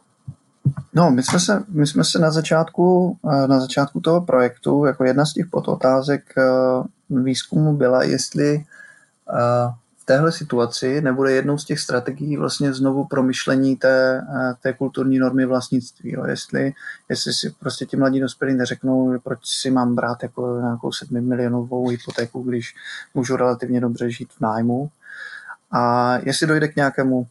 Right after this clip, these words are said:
jako oslabení té, eh, té normy vlastnění a jestli nedojde k nějaké, eh, destigmatizaci prostě toho nájemního bydlení. Což se ukazuje,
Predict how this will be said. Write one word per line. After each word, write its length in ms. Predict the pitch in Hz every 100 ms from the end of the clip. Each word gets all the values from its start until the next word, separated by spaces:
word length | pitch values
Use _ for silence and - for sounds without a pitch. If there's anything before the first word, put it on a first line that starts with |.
| _ -
jako 240 | - -
oslabení 640 | 160 - 156 147 143 139 131
té, 440 | 127 127 127 127 - _ 151
eh, 420 | 120 117 120 123 _ -
té 320 | 127 123 123
normy 420 | 120 123 131 131
vlastnění 680 | 120 120 - 139 143 147 139
a 100 | 135
jestli 340 | 123 - 135
nedojde 380 | 135 135 135 131
k 60 | -
nějaké, 300 | 131 123 131
eh, 560 | 120 _ - 143 143
destigmatizaci 880 | 127 - - 131 127 131 123 120 -
prostě 260 | - - 180
toho 640 | 131 127 127 127 123 - 123
nájemního 400 | 123 127 123 123
bydlení. 440 | 120 117 120 120 - - - - -
Což 300 | 170 180 -
se 120 | 180
ukazuje, 840 | 160 - 156 147 156 151 151